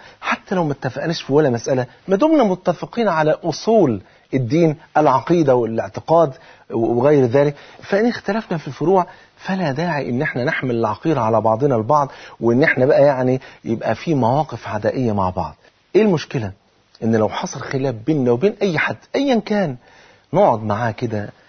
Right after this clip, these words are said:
على مائدة الحوار المؤدب المهذب اللي كله رحمة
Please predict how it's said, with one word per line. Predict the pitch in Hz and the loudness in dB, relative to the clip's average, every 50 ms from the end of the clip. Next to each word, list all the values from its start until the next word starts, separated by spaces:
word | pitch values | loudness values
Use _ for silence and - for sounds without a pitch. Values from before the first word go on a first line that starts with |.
| _ _ - | _ _ -6
على | - 107 113 113 113 107 - - _ _ _ | -2 -2 0 0 0 0 -2 -6 _ _ _
مائدة | 110 113 - - 123 120 - - | -4 -4 -4 -4 -4 -6 -6 -8
الحوار | 107 - - - 101 107 107 104 98 | -10 -10 -8 -6 -4 -4 -4 -4 -4
المؤدب | 101 104 107 110 110 - - 143 131 117 113 110 - 107 - - - - - | -4 -6 -4 -6 -6 -6 -6 -6 -8 -8 -6 -6 -6 -6 -6 -8 -14 -8 -4
المهذب | 117 113 110 107 107 131 143 113 101 95 113 101 85 - _ - - - - - _ - | -2 -2 0 0 -2 -2 -4 -4 -6 -6 -6 -6 -6 -8 _ -20 -20 -20 -20 -12 _ -2
اللي | 135 135 135 | 0 0 0
كله | 131 - - 202 170 139 123 | 0 0 0 0 0 0 0
رحمة | 123 123 - - - 95 90 | -2 -2 -4 -6 -8 -10 -10